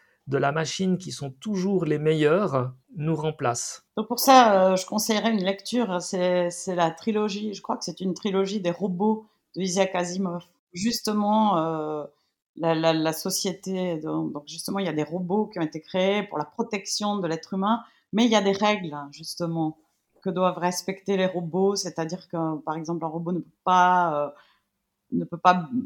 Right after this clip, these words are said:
Speaker 2: faire du mal à un être humain, ne peut pas. Et ce qui est intéressant, donc j'ai, j'ai oublié toutes les règles, hein, je, je crois qu'il y a... c'est les trois règles de la robotique, il me semble qu'il y en a trois. C'est dommage, je, je, j'avais pas pensé en parler aujourd'hui, donc,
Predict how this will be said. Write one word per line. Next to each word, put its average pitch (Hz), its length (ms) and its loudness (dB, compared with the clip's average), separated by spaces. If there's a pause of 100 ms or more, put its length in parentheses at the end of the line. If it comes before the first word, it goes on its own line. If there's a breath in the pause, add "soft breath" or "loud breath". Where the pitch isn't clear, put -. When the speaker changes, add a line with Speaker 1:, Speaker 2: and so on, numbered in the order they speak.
(580)
Speaker 2:
faire 180 140 -2
du 190 120 -2
mal 180 180 6
à 175 60 6
un 175 120 2
être 175 260 -4
humain, 196 600 2
ne 180 60 0
peut 151 140 -8
pas. 185 160 -4 (280 loud breath)
Et 180 60 -2
ce 202 140 -2
qui 247 80 4
est - 20 8
intéressant, 220 640 4
donc 180 220 -4
j'ai, 185 140 -6
j'ai 190 200 0
oublié 208 380 0
toutes - 240 -10
les 180 40 0
règles, 156 360 -2
hein, 160 160 0
je, - 220 -14
je - 160 -18
crois 180 120 -10
qu'il 175 160 -8
y 165 40 -2
a... 160 40 -4 (840)
c'est - 280 -8
les 156 120 -4
trois 185 280 4
règles 185 280 -4
de 165 80 -4
la 165 120 0
robotique, 165 540 -8
il 170 60 -4
me 170 60 -2
semble 175 220 -6
qu'il 165 120 -8
y 160 40 -2
en - 20 0
a 156 60 -2
trois. 180 240 -6
C'est 180 140 -8
dommage, 185 260 -4
je, 170 260 -4
je, 147 180 -10
j'avais 170 240 -2
pas 185 120 0
pensé 196 340 -2
en 175 60 -8
parler 175 280 -2
aujourd'hui, 170 440 -2
donc, 180 200 -6